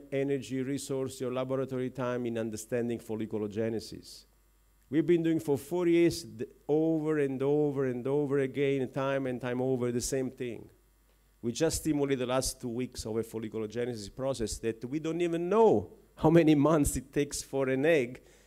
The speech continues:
that is a pra-, a parked, is in a parking lot called the primordial follicles in the ovary, and then every day they do this long march of the penguin going towards the ovulation.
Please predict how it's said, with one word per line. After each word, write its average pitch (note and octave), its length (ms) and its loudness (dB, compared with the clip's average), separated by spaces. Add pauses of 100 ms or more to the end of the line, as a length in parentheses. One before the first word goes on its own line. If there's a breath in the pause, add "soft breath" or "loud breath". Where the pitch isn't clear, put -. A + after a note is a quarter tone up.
(160 soft breath)
that C3 260 -2
is B2+ 180 -2
a B2 60 -6
pra-, C3 400 -2
a B2 80 -4
parked, A2+ 580 -2
is G#2+ 220 -6
in G#2+ 80 -2
a G#2 80 -4
parking C#3 480 -2
lot G#2 400 -4 (560 soft breath)
called A#2 180 -6
the A2+ 80 -8
primordial A#2+ 520 -2
follicles A2+ 640 -2
in G#2+ 100 -6
the G#2+ 100 0
ovary, C3+ 500 0 (440 soft breath)
and A#2+ 100 -4
then D#3+ 220 4 (160)
every F3+ 400 2
day D3+ 580 2 (720)
they C3 120 0
do C#3+ 140 0
this C3+ 240 2
long C#3+ 360 2
march C#3 400 0
of B2+ 180 0
the A2+ 60 -2
penguin A2+ 640 0
going A#2+ 260 0
towards A#2+ 320 -2
the A2+ 60 -2
ovulation. A#2+ 680 -2